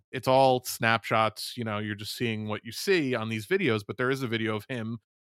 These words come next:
like, on, in the middle of the crowd on, like, a riser, like, eh, dancing and, like, doing the robot as somebody is literally being lifted up by, like, a dead body being lifted up by, in front of him by security. And I, like,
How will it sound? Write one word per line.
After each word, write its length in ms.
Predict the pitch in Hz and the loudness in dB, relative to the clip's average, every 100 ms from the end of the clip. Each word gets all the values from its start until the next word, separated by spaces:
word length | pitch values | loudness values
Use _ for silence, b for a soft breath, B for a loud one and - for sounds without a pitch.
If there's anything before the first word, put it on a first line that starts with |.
| - | -10
like, 160 | 120 - | -10 -4
on, 260 | 135 147 151 | 0 0 0
in 120 | 226 | -2
the 80 | 247 | 2
middle 240 | 202 226 | 2 4
of 100 | 202 | 4
the 60 | 131 | 2
crowd 400 | - 165 151 120 | 0 6 6 6
on, 160 | 117 117 | 4 2
like, 160 | 117 | -2
a 60 | 107 | 0
riser, 680 | 110 156 175 143 117 104 104 _ _ _ _ | 4 4 4 2 2 0 -2 _ _ _ _
like, 340 | 127 117 110 - _ - | -2 -2 -2 -12 _ -18
eh, 40 | 120 117 135 - | -16 -16 -18 0
dancing 500 | 135 151 143 135 120 | 2 2 0 0 0
and, 80 | 123 | -2
like, 180 | 120 117 | -2 0
doing 220 | 127 120 | 0 0
the 60 | |
robot 480 | 117 180 202 120 113 110 | 2 4 6 8 6 4
as 180 | 131 | -2
somebody 260 | - 143 135 | 0 2 2
is 120 | 127 | 2
literally 360 | 135 170 156 131 | 2 0 2 0
being 220 | 120 120 | 0 -2
lifted 520 | 113 117 170 - 165 | -2 0 -2 0 2
up 260 | 151 147 - _ _ _ _ | 4 2 -4 _ _ _ _
by, 160 | - 127 | 2 2
like, 160 | 135 135 | 2 0
a 40 | 127 | 2
dead 260 | 160 165 | 2 6
body 420 | 190 220 120 113 110 | 8 8 6 2 0
being 200 | 139 123 | -2 0
lifted 380 | 127 180 - 180 | 2 2 4 6
up 220 | 180 - - | 4 4 2
by, 160 | 135 - | 2 2
in 140 | 139 | -2
front 280 | - 180 202 | 0 2 4
of 80 | 127 | 2
him 160 | 120 | 0
by 120 | 113 120 | 2 2
security. 640 | - - 175 110 92 95 - | 0 0 2 2 -2 -14 -8
And 160 | 120 | -6
I, 120 | 120 107 | -6 -4
like, 200 | 123 | -6